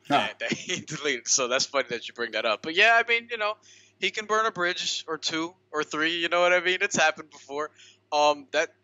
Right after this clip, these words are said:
Speaker 2: you know, that's something, that's a balance that I try to look out for. Like, I, I don't feel like I've ever burned a bridge before.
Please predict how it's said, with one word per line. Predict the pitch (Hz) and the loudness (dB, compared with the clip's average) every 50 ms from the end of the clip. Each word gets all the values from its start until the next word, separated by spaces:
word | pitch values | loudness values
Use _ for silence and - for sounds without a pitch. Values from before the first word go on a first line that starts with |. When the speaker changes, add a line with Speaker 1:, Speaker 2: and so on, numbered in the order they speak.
| _ _ _ _ _ _ | _ _ _ _ _ _
Speaker 2:
you | 180 196 | -4 0
know, | 190 180 | 0 0
that's | 160 165 165 - - | 2 0 -2 -2 -2
something, | - - 175 170 _ 175 165 147 | -6 -6 -6 -8 _ -12 -10 -6
that's | 139 147 - - | -6 -6 -6 -8
a | 143 | -10
balance | - - 135 131 135 135 131 127 - | -2 0 2 2 2 -2 -4 -8 -6
that | - 123 - - | -4 -4 -2 0
I | 131 123 127 131 131 123 120 113 104 _ _ _ _ | 2 2 2 2 0 -4 -6 -12 -16 _ _ _ _
try | - - 147 135 131 | -8 -4 -2 -2 -4
to | 123 | -4
look | 117 120 120 117 - | -8 -12 -12 -4 -2
out | 120 120 120 117 | -2 -2 -2 -4
for. | - - 123 120 117 | -8 -12 -10 -10 -8
Like, | 123 135 131 - - | -8 -8 -12 -8 0
I, | 147 160 165 - _ 156 | 0 0 0 2 _ 0
I | 175 | 0
don't | 190 185 156 | 0 0 -4
feel | - - 147 | -6 -8 -8
like | 127 117 107 | -8 -6 -6
I've | 110 104 107 | -8 -8 -10
ever | 104 101 95 _ | -14 -16 -18 _
burned | 104 101 98 90 | -14 -14 -14 -14
a | 87 - | -20 -18
bridge | _ 98 92 87 - - - - - _ _ _ | _ -14 -12 -10 -8 -8 -8 -8 -10 _ _ _
before. | _ 95 - - 110 104 98 95 87 78 | _ -20 -16 -12 -10 -8 -6 -6 -8 -8